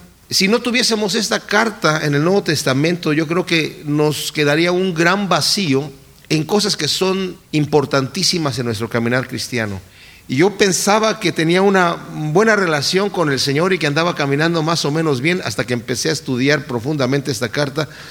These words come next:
me di cuenta que soy un gran pecador, que tengo muchos errores y que tengo muchas cosas todavía que quitar de mi vida que antes no le daba importancia, porque Santiago las descubre de una forma realmente impresionante. Santiago nos desnuda ante la palabra de Dios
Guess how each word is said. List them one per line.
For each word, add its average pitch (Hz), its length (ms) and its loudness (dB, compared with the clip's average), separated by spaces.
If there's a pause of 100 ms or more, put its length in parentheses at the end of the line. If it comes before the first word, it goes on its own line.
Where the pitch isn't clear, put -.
(140)
me 127 160 4
di 139 100 4
cuenta 147 320 0
que 120 80 -4
soy 139 220 -2
un 123 120 -2
gran 113 280 -2
pecador, 98 460 -10 (260)
que 131 100 -2
tengo 139 260 2
muchos 143 440 0
errores 127 480 0
y 107 80 -8
que 113 100 -6
tengo 139 240 0
muchas 135 380 -2
cosas 131 320 -6
todavía 139 440 0
que 110 120 -12
quitar 139 480 -2 (260)
de 131 80 0
mi 127 140 4
vida 156 240 2
que 143 120 2
antes 143 260 -2
no 147 120 2
le 143 100 2
daba 143 200 2
importancia, 139 720 -2 (420)
porque 160 240 0
Santiago 196 560 2
las 147 220 0
descubre 185 520 -2
de 175 60 2
una 185 160 2
forma 190 380 -2
realmente 190 520 0
impresionante. 160 920 -6 (400)
Santiago 180 580 2
nos 160 240 0
desnuda 185 720 2
ante 143 280 -2
la 120 200 -2
palabra 170 420 2
de 147 160 2
Dios 180 520 -2